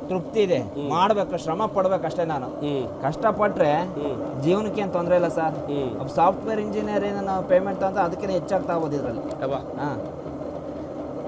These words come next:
Speaker 2: ಸ್ನೇಹಿತರೆ, ಕೇಳಿದ್ರಲ್ಲ, ಯಾವತ್ತೂ "ನಾನು ಓದ್ಲಿಲ್ಲ, ನಾನು ಮುಂದೆ ಬರ್ಲಿಲ್ಲ, ನಾನು ಬೆಂಗಳೂರಲ್ಲಿ ಹೋಗಿ ಕೆಲ್ಸಕ್ಕೆ ಸೇರ್ಕೊಳ್ಳಿಲ್ಲ" ಅಂತ ಯಾರು ನಿರಾಶೆ ಆಗುವಂಥ ಅಗತ್ಯವಿಲ್ಲ.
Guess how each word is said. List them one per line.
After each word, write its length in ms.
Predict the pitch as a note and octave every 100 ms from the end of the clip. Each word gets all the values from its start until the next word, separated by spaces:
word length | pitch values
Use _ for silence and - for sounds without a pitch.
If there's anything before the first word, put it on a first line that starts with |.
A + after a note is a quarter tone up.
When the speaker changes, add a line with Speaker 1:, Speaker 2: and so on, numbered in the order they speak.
| - -
Speaker 2:
ಸ್ನೇಹಿತರೆ, 320 | F3 F#3 C4+
ಕೇಳಿದ್ರಲ್ಲ, 460 | C#3+ F#3 F#3 F3 E3 F3+ E3+ C#3+ C3+ - - -
ಯಾವತ್ತೂ 440 | C#3 F3+ - F#3+ F#3+ G3+ D#3 F3+ F#3+ - - - -
"ನಾನು 180 | C#3 D#3
ಓದ್ಲಿಲ್ಲ, 500 | D3 F3 E3 E3+ D3+ D3 C#3+ C3+ - C3+
ನಾನು 180 | D3+
ಮುಂದೆ 260 | C#3+ E3 F#3
ಬರ್ಲಿಲ್ಲ, 640 | E3+ D#3 D3+ C#3 C3 -
ನಾನು 160 | C#3+ C#3+
ಬೆಂಗಳೂರಲ್ಲಿ 460 | D3 F3 G3 F3
ಹೋಗಿ 140 | E3+ C3+
ಕೆಲ್ಸಕ್ಕೆ 300 | D#3 F#3 -
ಸೇರ್ಕೊಳ್ಳಿಲ್ಲ" 460 | E3 D3 C#3+ C3
ಅಂತ 160 | C#3 -
ಯಾರು 380 | C#3+ D3 F#3 D3
ನಿರಾಶೆ 460 | C3+ D#3+ F#3 F#3+
ಆಗುವಂಥ 420 | D#3+ C#3+ C#3+ C#3 D#3+
ಅಗತ್ಯವಿಲ್ಲ. 800 | C#3+ D3+ D3 C3+ A#2 C3+ C3